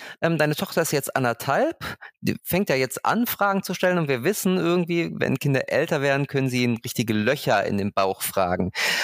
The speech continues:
Ähm, weißt du schon, wie du deiner Tochter später die Krankheit erklären wirst? Wenn sie da mal konkret danach fragt oder wenn es mal, mal Thema ist, wie, oder m-, abstrakter gefragt für, für alle Hörer und Hörerinnen,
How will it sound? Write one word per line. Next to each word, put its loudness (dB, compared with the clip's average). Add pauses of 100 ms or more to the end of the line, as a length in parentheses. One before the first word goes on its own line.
(140)
Ähm, 0 (520)
weißt -2
du 2
schon, 0 (260)
wie 0
du 0
deiner 2
Tochter -2
später 0
die -12
Krankheit -2
erklären 0
wirst? -2 (240)
Wenn 2
sie 0
da 2
mal 0
konkret -2
danach 2
fragt 0
oder 2
wenn 2
es -2
mal, 0
mal 0
Thema 0
ist, -2
wie, -6
oder 2
m-, 0 (140)
abstrakter 0
gefragt -2
für, 2 (380)
für 0
alle 2
Hörer 0
und -4
Hörerinnen, 0